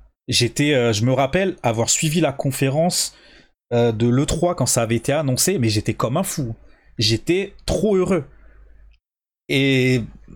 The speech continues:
force est de constater qu'avec le temps, même si, comme j'expliquais tout à l'heure, moi, c'est totalement ma came et j'ai adoré tous les jeux, mais que ça stagnait, il y avait aucune évolution, les jeux qui arrivaient n'apportaient rien.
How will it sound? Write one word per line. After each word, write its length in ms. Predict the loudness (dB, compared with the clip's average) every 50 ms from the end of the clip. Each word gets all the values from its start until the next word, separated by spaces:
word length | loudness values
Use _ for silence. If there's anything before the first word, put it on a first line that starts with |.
| -20 -20 -20 -6
force 280 | -4 -4 -4 -2 -4
est 40 | -4
de 60 | -2
constater 560 | -2 -4 -4 0 -2 -2 -2 0 -2 -2 0
qu'avec 340 | 0 0 0 0 0 0 0
le 160 | 0 0 0
temps, 240 | 0 0 0 0 0 -2 -2 -4
même 200 | -2 0 0 0
si, 180 | 0 -2 -4 -4
comme 200 | -4 -4 -4 -2
j'expliquais 420 | -2 -4 -4 -4 -6 -4 -4 -4 -6
tout 160 | -4 -4 -2
à 40 | -2
l'heure, 140 | 0 0 0
moi, 120 | -2 -2
c'est 120 | -2 -2 -4
totalement 380 | -6 -4 -2 0 0 0 0
ma 140 | 0 0 0
came 280 | 0 0 0 0 0 -2
et 60 | -4
j'ai 140 | -4 -4 -4
adoré 360 | -4 -4 -4 -2 -2 -2 -4
tous 160 | -4 -4 -2
les 80 | -2 0
jeux, 200 | 2 0 -2 -2 -4 -14 -20 -20 -20 -20 -12 _ -2
mais 140 | -2 -2
que 140 | 0 0 -2
ça 180 | 0 0 -2 -2
stagnait, 580 | -2 -4 -4 -4 -4 -2 -2 -2 0 2 2
il 40 | 2
y 40 | 0
avait 200 | 0 -2 -4 -4 -4
aucune 300 | -4 -4 -4 -2 0 0
évolution, 560 | 0 2 2 0 0 0 0 -2 -2 0 0
les 100 | 0 0 0
jeux 260 | 0 0 -2 -2 -2 -4 -12 -20 -20 -20 -20 _ _ _
qui 120 | -4 -2 -2
arrivaient 380 | -2 0 -2 0 0 0 0
n'apportaient 460 | 0 0 0 -2 -6 -6 -2 -4 -2
rien. 320 | 0 0 0 0 0 -2